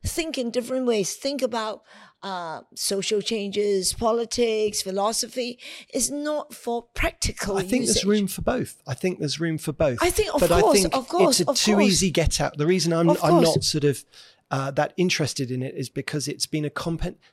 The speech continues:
Speaker 2: do you know the
Speaker 1: Look at
Speaker 2: expression,
Speaker 1: your
Speaker 2: the
Speaker 1: building.
Speaker 2: expression, "the turd in the plaza"?
Speaker 1: Yeah, but look
Speaker 2: We've
Speaker 1: at your
Speaker 2: had that so much
Speaker 1: I'm
Speaker 2: for so many decades.
Speaker 1: I mean, look at your building, a thousand trees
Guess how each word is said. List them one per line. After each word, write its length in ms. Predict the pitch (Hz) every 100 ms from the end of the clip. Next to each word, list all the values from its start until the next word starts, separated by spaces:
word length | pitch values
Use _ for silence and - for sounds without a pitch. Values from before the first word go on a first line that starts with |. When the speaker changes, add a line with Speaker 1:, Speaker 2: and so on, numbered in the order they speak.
| -
Speaker 2:
do 100 | 170
you 80 | 175
know 140 | 185
the 80 | 254
Speaker 1:
Look 80 | 339
at 60 | 403
Speaker 2:
expression, 360 | - 339 240
Speaker 1:
your 80 | 285
Speaker 2:
the 40 | 226 277
Speaker 1:
building. 120 | 302
Speaker 2:
expression, 520 | 359 240 208 190 -
"the 80 | 170
turd 340 | - 180 180 175
in 140 | 170
the 60 | 165
plaza"? 580 | - 175 175 185 202 - _ -
Speaker 1:
Yeah, 160 | 294 -
but 160 | 208
look 160 | 208 233
Speaker 2:
We've 140 | 196
Speaker 1:
at 60 | 175 160
your 60 |
Speaker 2:
had 180 | 196 151
that 260 | 175 143 -
so 320 | - 196 196
much 460 | 190 127 - - -
Speaker 1:
I'm 140 | 214
Speaker 2:
for 220 | 196 170 160
so 360 | - - 202
many 220 | 196 185
decades. 380 | 180 170 - 135
Speaker 1:
I 40 | 269
mean, 220 | 269 254
look 180 | 320 294
at 140 | 269
your 120 | 240
building, 420 | - 269 247 202
a 80 | 185
thousand 460 | - 247 254 247 247
trees 500 | - 269 214 127 -